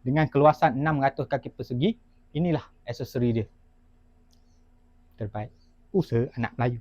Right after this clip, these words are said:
Nampak? Eh, abang tetap akan pasang juga benda ni walaupun korang tak nak. Kan? Ha, lantaklah lepas ni kalau korang nak buka ke apa ke, terpulang korang lah. Kan? Tapi tak apalah, abang ingatlah kalau korang buka,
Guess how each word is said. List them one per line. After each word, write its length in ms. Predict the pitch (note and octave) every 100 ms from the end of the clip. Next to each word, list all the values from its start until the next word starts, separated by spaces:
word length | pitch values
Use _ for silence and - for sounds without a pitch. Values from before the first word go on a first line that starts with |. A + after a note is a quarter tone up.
| -
Nampak? 220 | D#3 - -
Eh, 400 | D#3+ E3+ E3+ E3
abang 220 | D#3+ G3
tetap 160 | G3+ - -
akan 80 | D3+
pasang 260 | G3 A3 G#3+
juga 160 | G#3
benda 160 | A#3 C4
ni 80 | D4
walaupun 320 | B3+ B3+ B3+
korang 240 | - C4
tak 160 | B3 C#4
nak. 100 | C4+ - - _ -
Kan? 160 | C#4 - _ - A#3+
Ha, 160 | A3 - - -
lantaklah 480 | G#3 A#3+ A#3+ A3+
lepas 160 | G3+ F#3+
ni 80 | G#3
kalau 240 | F#3 F3+
korang 240 | F#3 F3 F3
nak 80 |
buka 320 | D3 E3 F#3+ D#3+
ke 80 |
apa 180 | F3+ F#3+ F3
ke, 120 | G#3 G#3
terpulang 320 | - C#3+ C3+
korang 240 | B2+ B2 A#2
lah. 140 | B2+ - -
Kan? 160 | B2 C3+
Tapi 160 | C#3
tak 160 | - -
apalah, 240 | A#2 C#3
abang 160 | D3+ D#3+
ingatlah 240 | A#2 C#3
kalau 200 | C#3+ C#3 C#3+
korang 240 | D3 D3
buka, 240 | D3 -